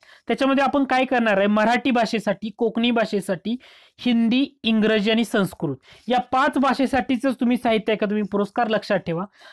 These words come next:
याच्यावर प्रश्न विचारला तर definitely जोड्या लावा या टॉपिकवरच हा प्रश्न विचारला जाऊ शकतो. म्हणून साहित्य अकादमी पुरस्कार करताना तुम्ही कसा अभ्यास करायचा, मराठीसाठी कोणता आहे, कोकणी भाषेसाठी कोणता आहे, हिंदीसाठी कोणता आहे, इंग्रजीसाठी कोणता आहे आणि,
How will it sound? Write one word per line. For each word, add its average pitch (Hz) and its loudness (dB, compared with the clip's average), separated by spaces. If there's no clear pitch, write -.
याच्यावर 247 0
प्रश्न 262 0
विचारला 240 0
तर 247 2
definitely 233 0
जोड्या 208 2
लावा 185 2
या 208 2
टॉपिकवरच 214 -2
हा 208 0
प्रश्न 190 -6
विचारला 202 -2
जाऊ 175 -2
शकतो. 165 -10
म्हणून 233 2
साहित्य 240 2
अकादमी 254 0
पुरस्कार 240 -2
करताना 214 0
तुम्ही 202 -4
कसा 220 0
अभ्यास 214 -2
करायचा, 175 -2
मराठीसाठी 220 0
कोणता 220 -2
आहे, 208 0
कोकणी 208 -2
भाषेसाठी 220 -2
कोणता 185 -4
आहे, 165 -2
हिंदीसाठी 233 0
कोणता 226 0
आहे, 220 2
इंग्रजीसाठी 220 0
कोणता 190 -2
आहे 170 2
आणि, 208 2